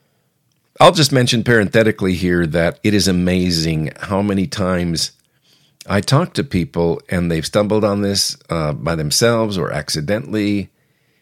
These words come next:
You know, it got, you know, unplugged for a night. Or I had a, um, a close friend of mine who had always slept well his whole life. And then suddenly he couldn't sleep more than three to four hours a night. And it was really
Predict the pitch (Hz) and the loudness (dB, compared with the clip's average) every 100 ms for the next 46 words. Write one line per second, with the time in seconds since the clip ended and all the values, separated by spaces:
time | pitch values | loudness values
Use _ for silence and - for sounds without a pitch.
0 | _ - 82 80 87 82 - 90 87 82 | _ -4 -4 -2 -2 -4 -4 -6 -4 -4
1 | 78 87 95 90 - 92 98 95 95 92 | -2 0 0 -2 -6 -4 -2 -2 0 -2
2 | - 80 73 69 - _ _ _ _ _ | -4 -4 -4 -4 -10 _ _ _ _ _
3 | _ 113 143 101 80 71 - 82 76 71 | _ 2 4 4 2 0 -4 -2 -2 -2
4 | 71 65 65 _ _ _ _ - 90 - | -4 -6 -10 _ _ _ _ -8 -6 0
5 | 107 98 - 98 107 98 80 82 80 76 | 0 0 0 -2 0 -2 -2 -2 -4 -4
6 | 87 82 85 - - - 143 143 127 101 | -2 -2 -2 -6 -8 -4 -2 0 0 2
7 | - 107 104 - 90 92 85 82 71 98 | 0 0 -4 -4 -2 0 0 -2 -2 -2
8 | 101 85 92 135 - - _ _ _ _ | -2 0 -2 -4 -8 -20 _ _ _ _
9 | _ _ _ _ _ 104 117 117 - 131 | _ _ _ _ _ 0 2 2 2 2
10 | 127 120 110 - 135 123 - - 127 135 | 0 0 -2 0 -2 0 0 0 -2 -2
11 | 85 92 87 80 - 117 131 - 95 101 | -4 -2 -4 -6 -6 -6 -4 -6 -4 -4
12 | - 80 76 76 71 - 101 107 135 101 | -4 -6 -4 -4 -6 -6 -4 -2 0 -2
13 | 69 - 80 87 - 90 76 71 139 98 | -4 -8 -4 -4 -4 -6 -6 -4 -2 -2
14 | 85 85 | -2 -6